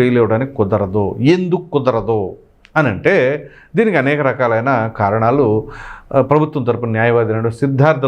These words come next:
లూద్రా గారు వాదించడం జరిగింది. ప్రధానంగా ఏంటి అంటే ఈ లిక్కర్ స్కామ్కి సంబంధించిన వ్యవహారంలో ప్రస్తుతం సిట్టు విచారణ చాలా వేగవంతంగా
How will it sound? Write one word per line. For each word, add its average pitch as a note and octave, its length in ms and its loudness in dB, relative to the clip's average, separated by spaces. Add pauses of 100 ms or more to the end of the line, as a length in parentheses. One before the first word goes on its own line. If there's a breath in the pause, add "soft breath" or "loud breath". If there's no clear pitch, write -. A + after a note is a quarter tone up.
లూద్రా A#2+ 340 0
గారు A#2+ 120 0 (120)
వాదించడం G#2 520 -2
జరిగింది. F2 400 -8 (400 loud breath)
ప్రధానంగా G3 520 6 (100)
ఏంటి F3 240 0
అంటే G#3 180 0
ఈ D#3+ 140 0
లిక్కర్ G3 280 -2
స్కామ్కి F3 420 0
సంబంధించిన D#3+ 540 -2
వ్యవహారంలో D#3 600 2 (480 soft breath)
ప్రస్తుతం D#3 380 0
సిట్టు F3 300 -2
విచారణ E3+ 400 6 (380)
చాలా C#3 160 4 (100)
వేగవంతంగా E3 560 2